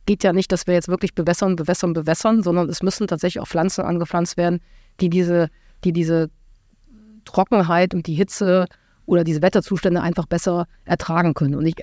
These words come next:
erhoffe mir, dass wenn ich bei meinem nächsten Besuch in zwei Wochen in der Buga, dass ich mir genau gezielt das nochmal angucke, dass ich so ein bisschen Ideen bekomme, wie ich meinen doch, glaub ich, sehr schönen Garten noch besser, äh, gestalten kann und noch zukunftsträchtiger und noch vielleicht dann auch wirklich,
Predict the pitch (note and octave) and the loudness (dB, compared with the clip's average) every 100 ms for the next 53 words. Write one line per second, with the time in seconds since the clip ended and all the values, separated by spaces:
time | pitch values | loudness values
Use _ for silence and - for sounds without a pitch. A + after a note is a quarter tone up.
0 | - E3+ G#3+ B3+ C#4 D4 D4+ G3 F#3 F3+ | -8 0 0 4 4 4 4 2 2 -2
1 | E3+ E3 D#3+ D#3 E3 A3 - G#3 F3+ A3 | -2 -2 -2 0 0 -2 0 -2 0 -2
2 | C4 F#3 - E3 E3+ F#3+ G3+ G3+ E3 D#3+ | -2 -6 -4 -2 -2 0 0 0 -2 -2
3 | G3 A#3+ A#3 E3+ E3 F3+ E3+ F#3 A#3+ C4+ | -2 0 2 2 0 -2 2 2 0 -2
4 | A3+ - A#3 A3 F3+ - A#3+ G3 - G#3 | -6 -2 -2 2 0 2 0 2 2 0
5 | - B3+ B3+ F#3 F#3 F3+ G3 F3 - F#3+ | 0 0 2 2 2 0 -2 -2 -2 -2
6 | F3 F3+ G#3+ G#3 - G#3 G3+ F3+ F3+ E3+ | 0 2 4 2 0 2 2 2 -4 0
7 | E3 D#3+ - _ - - D#4+ - - B3 | 0 -2 -6 _ -20 0 0 2 2 2
8 | B3+ - G#3+ - A3+ A3+ A3 F#3+ - F3+ | 0 -4 -6 -2 -2 0 -2 -2 -6 -4
9 | F3 - F#3 - F3 F3+ _ _ _ - | -4 -2 -6 -2 -4 -6 _ _ _ -4
10 | F#3+ F3+ G3+ G3+ G3+ A3 G#3 F#3+ F3+ E3+ | -4 -2 -4 0 0 0 0 0 0 0
11 | F3 - A3 G3+ F3+ - E3+ - F#3 E3+ | -2 -2 0 0 -4 -4 -4 0 -2 0
12 | D#3+ D#3 E3+ - D#3 F3 F3 C3+ - F#3 | 0 0 -4 -4 -4 -2 -2 -4 -6 -6
13 | E3 | -6